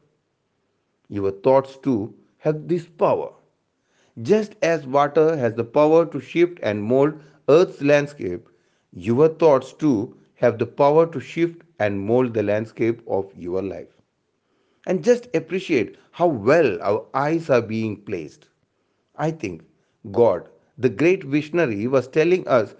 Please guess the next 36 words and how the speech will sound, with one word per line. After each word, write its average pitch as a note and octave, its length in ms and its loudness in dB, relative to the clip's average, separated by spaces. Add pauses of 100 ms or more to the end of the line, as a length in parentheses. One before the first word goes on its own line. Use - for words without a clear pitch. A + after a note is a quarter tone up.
(140)
it's - 180 -10
more G3+ 360 2
important F3 560 2
to D3+ 80 0
look D#3 300 0
ahead E3 380 2 (260)
than C3 320 2
to E3 80 -4
look D3 220 -4
back. F3+ 340 -4 (1000)
From G#2 160 -6
the G2 80 -8
past, C#3+ 480 0 (360)
we A#2+ 120 0
must B2+ 260 0
learn D3 320 2
to D3+ 140 -6 (200)
improve, C3+ 600 0 (420)
not B3 260 0
to G3 80 2
bog C3+ 300 4
down, D#3+ 360 2
and G#2+ 260 -2
don't D#3 320 2 (260)
cling D#3+ 260 2
on E3+ 280 2
to A2+ 100 -4
the G#2 120 -2
secrets. - 580 -8 (580)
Secrets D#3 500 -2
from A#2+ 180 0
the G#2+ 80 -2
past D3 440 0
are A#2 140 2
like G2+ 360 -2 (280)
scars. - 600 -14